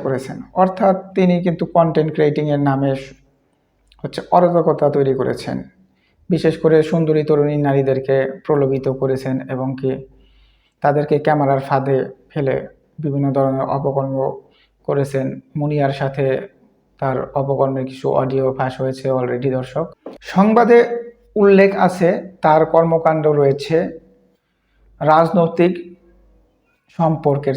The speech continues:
ছায়া, অর্থাৎ তার যে কর্মকাণ্ড, তার যে মাফিয়াতন্ত্র বা ব্যাড বয় হওয়ার পিছনে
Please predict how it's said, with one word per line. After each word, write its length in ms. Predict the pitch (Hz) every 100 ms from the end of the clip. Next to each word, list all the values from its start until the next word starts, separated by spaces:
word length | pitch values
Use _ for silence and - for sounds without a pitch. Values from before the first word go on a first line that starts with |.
| -
ছায়া, 260 | 123 117 - -
অর্থাৎ 380 | 160 - 160 170 - - - _ _ _ _ _ _ _ _ _ -
তার 180 | 165 170 175
যে 80 | 180
কর্মকাণ্ড, 480 | 180 170 160 147 143 131 131
তার 120 | 147 147
যে 80 | 160
মাফিয়াতন্ত্র 640 | 147 147 147 143 147 143 139 135
বা 80 | 135 131
ব্যাড 180 | 143 135 143
বয় 140 | 139 123
হওয়ার 200 | 127 127 135
পিছনে 280 | 131 131